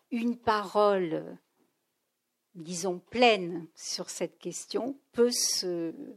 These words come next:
peut se produire. Donc, euh, au fond, c'est ça l'effet qui est produit, c'est de pouvoir, euh,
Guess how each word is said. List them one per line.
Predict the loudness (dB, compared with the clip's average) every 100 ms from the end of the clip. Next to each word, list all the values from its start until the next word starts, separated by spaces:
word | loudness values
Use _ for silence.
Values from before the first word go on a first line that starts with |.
| _ _ _ _ -2
peut | 0
se | 2 0
produire. | 2 2 2 4 4 4 0
Donc, | -2 -8 -8 -6
euh, | -4 -4 -8 -18 -20 _
au | -10
fond, | -6 -4 -4
c'est | -2 -2
ça | 2 4 6
l'effet | 4 0 0 2 2
qui | 2
est | -2
produit, | 0 -2 0 -2
c'est | -2
de | -2 -2
pouvoir, | -4 -12 -2 2 4 2 -2
euh, | -2 -2